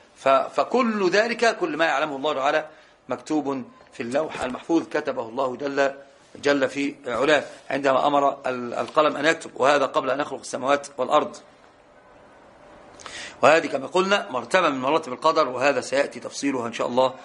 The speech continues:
على التمام والكمال. نقف عند هذه الآية،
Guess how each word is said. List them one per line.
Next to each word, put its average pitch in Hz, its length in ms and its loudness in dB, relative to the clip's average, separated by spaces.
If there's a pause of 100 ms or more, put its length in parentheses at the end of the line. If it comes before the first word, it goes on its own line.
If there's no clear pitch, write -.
(300)
على 131 200 4
التمام 127 540 -4 (400)
والكمال. 123 580 2 (1200)
نقف 135 300 6
عند 131 200 2 (200)
هذه 120 400 2
الآية، 104 340 -2